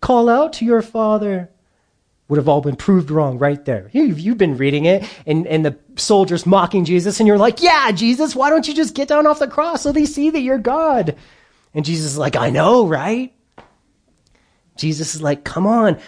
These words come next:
I, Lord, I'm calling out to you." But he called out knowing God was gonna be silent, knowing God was gonna turn his back,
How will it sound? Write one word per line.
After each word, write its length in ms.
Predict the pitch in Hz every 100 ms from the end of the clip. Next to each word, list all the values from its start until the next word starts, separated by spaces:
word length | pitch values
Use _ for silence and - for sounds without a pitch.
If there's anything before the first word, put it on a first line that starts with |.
| -
I, 200 | 156 - - _ _ _ _ _ _ _ _ _ -
Lord, 380 | 143 190 220
I'm 100 | 185
calling 340 | 156 - 190 175
out 200 | 190 -
to 120 | 196
you." 160 | 185 147
But 180 | 143
he 120 | 131 135
called 360 | - 151 175
out 280 | 156 151 -
knowing 420 | 123 135 160 214
God 240 | 175 143 156
was 120 | 170
gonna 180 | 170 170
be 100 | 220
silent, 460 | - 123 131 156
knowing 360 | 123 123 160 202
God 220 | 185 175
was 80 | 185
gonna 140 | 196
turn 160 | 190 185
his 100 | 180
back, 320 | 139 127 135